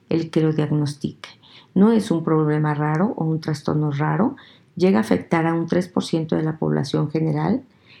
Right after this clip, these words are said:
es ligeramente más frecuente en niños que en niñas, y es mucho más frecuente en niños que cursan con un déficit de atención, como ya expliqué. El niño con déficit de atención,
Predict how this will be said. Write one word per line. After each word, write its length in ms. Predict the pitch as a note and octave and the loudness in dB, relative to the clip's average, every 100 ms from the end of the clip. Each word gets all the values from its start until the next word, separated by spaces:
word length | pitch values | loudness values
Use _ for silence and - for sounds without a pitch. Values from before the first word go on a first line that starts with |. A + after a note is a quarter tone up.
| _ | _
es 140 | B3+ D#4+ | 0 2
ligeramente 580 | E4+ C#4+ B3 A3+ G3+ | 4 4 4 4 4
más 280 | G3+ F#3+ F#3 | 4 4 2
frecuente 560 | - F#3+ F3 E3 D#3+ - | 0 0 0 0 -2 -4
en 240 | D#3+ E3 | -2 0
niños 640 | E3+ F3 E3 F#3+ D#4+ - - _ _ | 0 0 2 0 -2 -6 -20 _ _
que 160 | - E3+ | 0 2
en 180 | D#3+ D#3 | 2 2
niñas, 560 | D#3 D#3 D#3 G#3+ C#4+ - - - - _ | 4 2 2 0 -2 -14 -20 -20 -20 _
y 200 | - G3+ | 2 4
es 260 | A3+ B3+ B3+ | 6 2 2
mucho 260 | A#3 A#3 G#3 | 2 2 4
más 280 | G#3+ B3+ | 4 2
frecuente 500 | D#4 C#4+ - G#3 G3+ | 0 -2 2 2 4
en 100 | G#3 | 4
niños 320 | G3+ F#3+ G3 G3+ | 6 6 2 2
que 160 | F#3 | -4
cursan 440 | - E3+ E3+ G#3 A3+ - - - | 0 -2 2 0 0 -8 -20 -2
con 180 | - F#3 | 2 4
un 160 | F#3+ | 6
déficit 420 | G3 F#3+ F#3+ G3 | 4 2 0 0
de 100 | F3+ | 2
atención, 600 | F3 F3 E3+ E3+ - F4 | 0 0 -4 0 0 0
como 240 | E4 F#3+ E3 | 0 0 0
ya 140 | D#3+ | 0
expliqué. 600 | D#3+ - G3 G3 A#3+ B3+ - - _ | -2 -2 -4 0 0 0 -4 -20 _
El 120 | - F3 | 0 2
niño 200 | F3 F#3 | 2 2
con 120 | F#3 | 0
déficit 340 | E3+ F3+ F3 | 2 -2 0
de 60 | F#3 | -2
atención, 640 | F#3 F#3+ F#3+ A3 G#3 B3 | 0 2 2 4 4 4